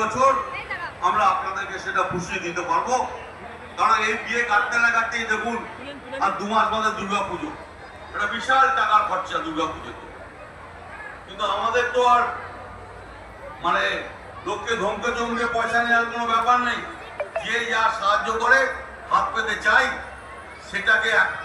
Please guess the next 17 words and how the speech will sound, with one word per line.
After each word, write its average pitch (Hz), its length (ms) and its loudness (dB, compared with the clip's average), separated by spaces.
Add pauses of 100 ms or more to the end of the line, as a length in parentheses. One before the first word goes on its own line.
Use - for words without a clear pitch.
(200)
কনসলিডেট 226 720 0 (100)
করে 508 180 6 (800)
আম-, - 180 -4
বাকিটা - 420 2
আমরা - 160 4 (100)
নিজেদের - 380 0
পকেট 208 300 -4
থেকে - 260 -12
দিয়ে 262 200 2 (580)
এই 214 80 -2 (100)
অনুষ্ঠানগুলো 196 600 -2 (100)
করি। 180 180 0 (640)
তাই 208 180 4 (140)
আপনাদের 226 380 0
কাছে, 214 180 0 (160)
প্রত্যেকের 233 460 -2
কাছে 214 160 0